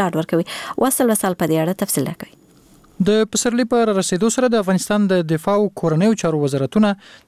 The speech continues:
Speaker 2: د وسلوالو مخالفینو د ځپلو او تروریستي پیښو د مخنیوي لپاره د بشپړ چمتووالي خبر ورکوي. د دفاع وزارت ویان غفور احمد جاوید د شنبې په ورځ ازادي راډیو ته وویل چې افغان دفاعي ځواکونه چمتو دي چې په پوره مېړانه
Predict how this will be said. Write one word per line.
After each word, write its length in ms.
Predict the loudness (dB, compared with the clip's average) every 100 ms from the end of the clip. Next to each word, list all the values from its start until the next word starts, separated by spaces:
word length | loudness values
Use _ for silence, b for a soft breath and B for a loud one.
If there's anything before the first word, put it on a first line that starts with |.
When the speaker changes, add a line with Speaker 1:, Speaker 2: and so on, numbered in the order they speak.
| 0
Speaker 2:
د 140 | 2 2
وسلوالو 500 | 0 0 2 2 2 2
مخالفینو 500 | 0 -4 0 0 2
د 100 | 2 0 -2
ځپلو 340 | -2 0 2 2
او 100 | 0 -2
تروریستي 340 | -4 -4 -4 -2
پیښو 300 | 0 0 0 0
د 100 | 0 0
مخنیوي 400 | 0 0 2 2
لپاره 260 | 0 0 -2 B B -2 0
د 120 | 2 0
بشپړ 400 | -2 -2 -4 -2
چمتووالي 560 | -2 -2 0 0 2 0
خبر 320 | 0 -2 -2 -4
ورکوي. 360 | -6 -6 -6 -8 B B B -4 0
د 100 | 2 0
دفاع 180 | 2 0
وزارت 320 | 2 0 0
ویان 240 | 0 2 0
غفور 240 | 0 0
احمد 240 | 2 0 0
جاوید 300 | 2 2 2
د 100 | 0 0
شنبې 320 | 0 0 0
په 80 | 0
ورځ 160 | -2 -2 -2
ازادي 280 | 0 2 0
راډیو 220 | 0 0
ته 80 | 2
وویل 220 | 2 2
چې 580 | 0 -2 -8 -20 -4 -4
افغان 360 | -2 0 2 2
دفاعي 260 | 0 0 -2 -2
ځواکونه 400 | -4 0 0 0
چمتو 260 | -4 0 0
دي 80 | 0
چې 280 | 0 -2 -8 _ 0
په 180 | 0 0 0
پوره 200 | 2 2
مېړانه 400 | 2 2 2 2